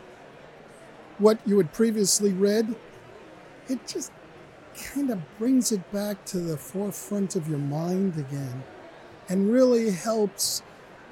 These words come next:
Um, I don't know if it was in one of the books, but one of the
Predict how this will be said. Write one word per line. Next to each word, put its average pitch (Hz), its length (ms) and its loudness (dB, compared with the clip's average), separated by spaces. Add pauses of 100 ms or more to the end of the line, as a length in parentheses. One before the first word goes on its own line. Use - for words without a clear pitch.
(100)
Um, 180 480 -4 (500)
I - 40 -20
don't 370 140 -2
know 330 120 6
if 254 100 0
it 269 60 2
was 226 220 2
in 240 160 4
one 214 100 -4
of 190 120 -4
the 180 60 -4
books, 202 300 -4
but 202 100 0
one 247 160 -2
of 277 160 -4
the 220 300 -2